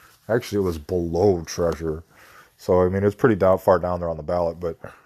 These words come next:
but they're, they didn't have anything, like, that even backed them for their candidacy for it. I actually wrote myself in on that.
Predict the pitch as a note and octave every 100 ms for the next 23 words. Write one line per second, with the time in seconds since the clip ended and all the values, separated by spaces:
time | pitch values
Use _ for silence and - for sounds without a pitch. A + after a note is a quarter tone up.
0 | _ _ _ _ _ _ G#2 G2+ F2+ F#2
1 | G#2+ G#2 G2+ F#2+ F2+ E2 _ _ _ _
2 | - _ _ _ _ _ _ _ - A#2+
3 | C3+ A2+ F#2+ B2+ D3 A#2+ F#2+ F2 - E2+
4 | D#2+ D#2 _ _ F2+ E2 E2 G2 F#2 G2+
5 | F2+ D#2+ F2+ F2+ - F#2 E2+ E2+ - F2
6 | E2 D#2+ F2+ F2 E2 E2+ F2+ D#2+ F2 F2
7 | F2 G#2+ B2+ - F#2 F#2 F2+ F2 G#2 F#2+
8 | F#2 D#2+ D#2 D#2